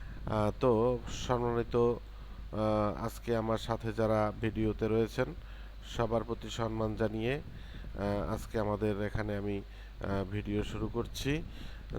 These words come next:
যে আমাদের, উম, বর্তমানে যেমন, আহ, সবথেকে সহজ যে কাজগুলো রয়েছে, তার মধ্যে যেমন প্রেজেন্টেশন, আহ, তৈরি করা। তো প্রেজেন্টেশন যারা ইতিমধ্যে কম্পিউটারের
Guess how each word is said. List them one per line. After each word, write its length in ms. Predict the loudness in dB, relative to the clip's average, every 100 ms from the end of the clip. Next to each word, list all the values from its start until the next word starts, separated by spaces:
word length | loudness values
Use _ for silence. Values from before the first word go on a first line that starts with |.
| 0
যে 120 | 0 0
আমাদের, 460 | 0 2 6 6 4 0 -8
উম, 300 | -4 -2 -2 0
বর্তমানে 640 | 0 0 0 2 2 0 -4 -10 -8 -8 -8 -10 -10 -4 2
যেমন, 440 | 6 6 4 0
আহ, 200 | -4 -4 0 2 2 2 0 -2 -4
সবথেকে 520 | -2 -2 0 0 2 0
সহজ 440 | 4 2 4 2 0
যে 80 | 0
কাজগুলো 520 | 4 4 6 10 12
রয়েছে, 380 | 12 12 12 10 10
তার 140 | 2
মধ্যে 380 | 2 2 2 0 -4 -10 -10 -10 -2
যেমন 220 | 2 2
প্রেজেন্টেশন, 760 | 2 2 2 0 -2 0 -2 -4 -8 -10 -10 -10 -10 -8 -8 -8 -2
আহ, 200 | 2 4 6
তৈরি 220 | 4 4
করা। 240 | 2 0 -2 -6 -4 -4 -4 -6 -6 -6 -6 -4 -2 -4 -2
তো 60 | -2 2
প্রেজেন্টেশন 840 | 2 2 0 2 4 4 2 2 10
যারা 540 | 12 12 12 12 12
ইতিমধ্যে 480 | 6 4 4 2 2
কম্পিউটারের 540 | 2 0 0 2 2